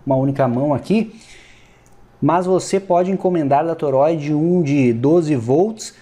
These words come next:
para duzentos miliamperes. É um trafinho bem pequeno, bem compacto. Provavelmente cabe na própria caixinha de energia aí, na parede de sua residência. Ou seja, o circuito não vai ocupar espaço nenhum.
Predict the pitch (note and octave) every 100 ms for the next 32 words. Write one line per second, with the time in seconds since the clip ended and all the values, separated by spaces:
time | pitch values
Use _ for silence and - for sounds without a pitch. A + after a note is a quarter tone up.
0 | - - F3 F3+ E3 D3 F3 A3 A3 D3+
1 | D#3+ G3 B3+ G#3+ D#3+ B2 C3 B2 A2 G#2+
2 | C#3 G3+ A3 A3 G3 F#3 - A3+ G3+ B2
3 | F3 B3 B3 F3+ E3 F#3+ D#3+ D#3+ F3+ F#3
4 | C3+ D3+ D#3+ - F3+ - - - - -
5 | - _ _ - - A#3 B3+ A3 G3+ F#3+
6 | F#3+ G#3 - F#3 F#3+ G3+ F#3 - G3+ G#3+
7 | G#3 F#3+ - - F#3+ G3+ F3 F#3+ G#3 E3+
8 | B2+ F#3 E3 A2+ A#2+ C#3 - - _ _
9 | D3 C3+ D3 B2+ B2+ C3 C3+ C3+ D3+ C3+
10 | D3+ E3 C#3 C3 B2 A2+ G#2+ C#3 D#3+ -
11 | C#3 D3+ F3 F#3 E3 D#3+ D#3+ - D#3+ D#3+
12 | - D#3+ D#3 - E3 F#3 E3+ D#3